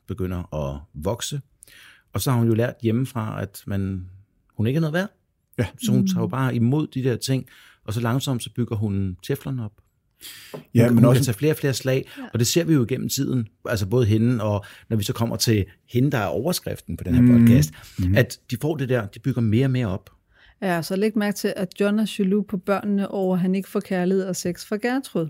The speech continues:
Speaker 3: Så
Speaker 2: Yep.
Speaker 3: der er også et mønster, der gentager sig her.
Speaker 2: Ja. Og, øh, han gør det ikke, han står hende ikke, mens hun er gravid. Det gør han dog ikke.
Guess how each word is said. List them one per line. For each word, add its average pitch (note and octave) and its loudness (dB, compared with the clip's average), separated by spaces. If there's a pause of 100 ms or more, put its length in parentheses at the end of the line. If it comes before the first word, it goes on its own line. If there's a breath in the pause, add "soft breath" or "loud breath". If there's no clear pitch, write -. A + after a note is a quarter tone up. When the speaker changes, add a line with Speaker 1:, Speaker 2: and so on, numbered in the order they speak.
Speaker 3:
Så - -6
Speaker 2:
Yep. F#3+ 0
Speaker 3:
der G3 2
er F#3 2
også G3 0
et A3+ -2
mønster, A#3+ 2
der F#3+ 2
gentager E3 -4
sig E3 -6
her. D3+ -4 (200)
Speaker 2:
Ja. F#2+ -4 (1900 loud breath)
Og, A2 6
øh, G2+ 2
han A2 6
gør D3+ 6
det F#3+ 10
ikke, G3 4
han D3+ 8
står G3 4
hende F#3 8
ikke, F3+ 2
mens F3+ 4
hun D#3+ 6
er C#3 2
gravid. C#3 2 (600)
Det F#3 0
gør E3 4
han D3+ 6
dog B2+ 4
ikke. - -2